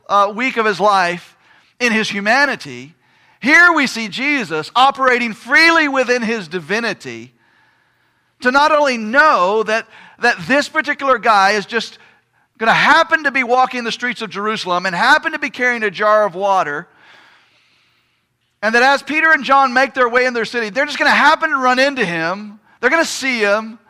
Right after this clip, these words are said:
and this particular guy who's carrying this partic-, particular jar of water just happens to have a house with an upper room that's large enough for Jesus and his, all, all of his disciples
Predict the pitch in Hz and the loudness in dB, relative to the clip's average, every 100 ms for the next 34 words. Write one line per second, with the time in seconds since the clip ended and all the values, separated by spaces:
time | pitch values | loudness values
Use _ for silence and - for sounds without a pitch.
0 | _ _ _ - - 247 277 302 294 302 | _ _ _ -16 -4 0 0 0 0 0
1 | 294 269 269 269 254 233 233 320 339 302 | 0 2 4 4 4 0 2 4 4 0
2 | 247 208 202 226 220 214 208 190 190 185 | -6 -10 -10 -10 -8 -6 -4 -2 2 2
3 | 175 185 196 226 - 240 285 349 285 240 | 2 0 0 -4 -2 2 2 0 -2 2
4 | 226 220 196 247 214 202 - - 202 214 | 4 4 4 4 4 0 -14 -20 -8 -4
5 | 220 220 196 - - 262 269 240 247 262 | 0 2 0 -6 0 2 2 0 2 2
6 | 226 214 202 220 254 226 226 196 196 214 | 2 0 -2 2 2 0 0 2 2 0
7 | 170 226 202 208 190 196 185 185 190 180 | -4 -6 -4 -4 -4 -4 0 0 0 -2
8 | 220 202 160 175 190 180 170 147 | -2 -4 -8 -6 -2 -2 -2 -10